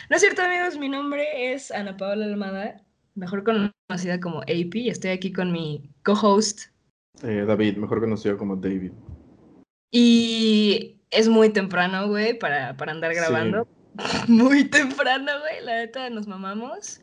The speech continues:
Speaker 2: Estamos madrugando, güey, o sea.
Speaker 1: Sí, pero, pues, ¿cómo estás además de eso? Sé que tienes, este, nuevo setup. Cuéntanos.
Speaker 2: Ah,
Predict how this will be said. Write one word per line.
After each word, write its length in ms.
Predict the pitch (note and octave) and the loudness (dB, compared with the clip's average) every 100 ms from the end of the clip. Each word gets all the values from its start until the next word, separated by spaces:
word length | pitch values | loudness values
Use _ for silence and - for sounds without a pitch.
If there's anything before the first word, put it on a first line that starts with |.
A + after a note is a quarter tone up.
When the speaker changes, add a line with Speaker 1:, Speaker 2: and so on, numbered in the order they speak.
| - | -12
Speaker 2:
Estamos 360 | - A#2+ C#3+ | -2 0 2
madrugando, 640 | A#2+ A2 G2+ G2+ G#2+ A#2 G#2+ | 2 2 2 2 0 0 -2
güey, 220 | F#2+ F#2+ - | -2 -2 -4
o 80 | |
sea. 320 | - B2 F#2 - - - _ _ - | 0 0 -2 -6 -16 -20 _ _ -8
Speaker 1:
Sí, 280 | - B3+ G#3+ | -2 0 0
pero, 220 | A3+ G#3+ | 2 2
pues, 160 | A3 G#3+ | 0 -2
¿cómo 180 | A#3+ C4 | 0 0
estás 260 | C4 A#3 A#3+ | 2 0 0
además 320 | G#3 F#3+ F#3+ | -2 -2 -4
de 120 | F#3 | -4
eso? 200 | F#3 C4 | -4 -4
Sé 140 | C4+ G#3+ | -4 -4
que 100 | G#3+ | -2
tienes, 300 | G#3+ G3+ G3+ | 0 0 -2
este, 240 | - - D#3+ | -8 -10 -6
nuevo 300 | E3 F3 F3 | -4 -2 -2
setup. 520 | - F3 F3+ A#3+ - - _ _ _ _ _ | -2 -2 0 -2 -4 -20 _ _ _ _ _
Cuéntanos. 720 | G3+ G3+ G3+ F3+ E3+ F3 - _ _ _ _ _ | -4 -2 -2 -4 -8 -10 -16 _ _ _ _ _
Speaker 2:
Ah, 340 | - A#2 B2+ | -4 0 2